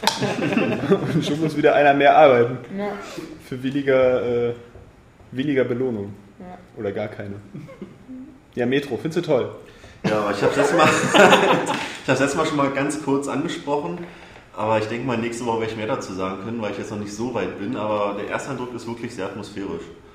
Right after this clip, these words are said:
Speaker 3: Es hat so dieses drückende, beklemmende in den U-Bahn-Schächten, wo man nie weiß, was jetzt kommt und dann baut sich so diese Horrorstimmung auf, dann kommt doch nichts, wie man's halt kennt.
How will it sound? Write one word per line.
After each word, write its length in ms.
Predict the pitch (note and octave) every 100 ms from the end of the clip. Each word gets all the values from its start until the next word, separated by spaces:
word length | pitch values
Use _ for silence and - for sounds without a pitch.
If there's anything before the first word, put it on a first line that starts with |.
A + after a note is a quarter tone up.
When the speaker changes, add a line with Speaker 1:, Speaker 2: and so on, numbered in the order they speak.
| - - - - - F#2
Speaker 3:
Es 120 | A#2
hat 140 | A#2+
so 240 | A#2 A#2 A#2
dieses 500 | A2+ A2+ A2 - G2+
drückende, 380 | A2+ C#3+ D#3 C#3+
beklemmende 500 | C3 - A#2 D#3+ D#3
in 60 |
den 180 | C#3 B2+
U-Bahn-Schächten, 560 | C3+ C#3+ C#3 D#3+ - C#3
wo 60 | A#2+
man 100 | A#2+
nie 140 | C3
weiß, 220 | A2 G#2+
was 160 | A#2 A2+
jetzt 180 | G2+ -
kommt 340 | A#2 D3 -
und 200 | - A#2 G#2+
dann 220 | G#2+ G#2+
baut 180 | G#2+ A2
sich 100 | A#2
so 80 | A2+
diese 200 | A2 A2
Horrorstimmung 500 | A#2 A#2+ A#2 G#2+ G#2
auf, 200 | - -
dann 120 | A2+
kommt 200 | G#2+ -
doch 160 | B2+ D#3+
nichts, 240 | D#3+ -
wie 40 | A2+
man's 200 | A2+ G#2+
halt 200 | F#2+ F#2+
kennt. 240 | G#2 C3+